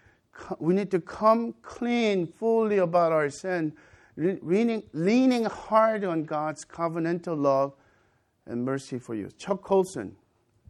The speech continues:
in Loving God, one of his, uh, books, early books in Loving God, he writes, "If there's anything worse than our sins, it is our infinite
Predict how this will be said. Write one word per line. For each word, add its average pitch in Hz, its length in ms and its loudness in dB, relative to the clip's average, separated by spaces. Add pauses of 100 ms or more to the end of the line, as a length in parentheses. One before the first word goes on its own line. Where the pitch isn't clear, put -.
(1500)
in 135 220 2
Loving 151 300 6
God, 120 280 -2 (680)
one 127 260 -6
of 120 100 -4
his, 113 340 -8 (240)
uh, 98 180 -18 (1080)
books, - 440 -6 (120)
early 135 300 0
books 123 380 -6
in 110 120 -6
Loving 120 300 -6
God, 113 300 -6
he 120 140 -8
writes, 120 460 -6 (1400)
"If 131 140 -8
there's 202 280 4
anything 220 500 0
worse 196 480 2 (160)
than 147 260 -2
our 139 220 2
sins, 131 640 -8 (720)
it 143 120 0
is 143 160 0
our 139 280 0 (100)
infinite 220 720 0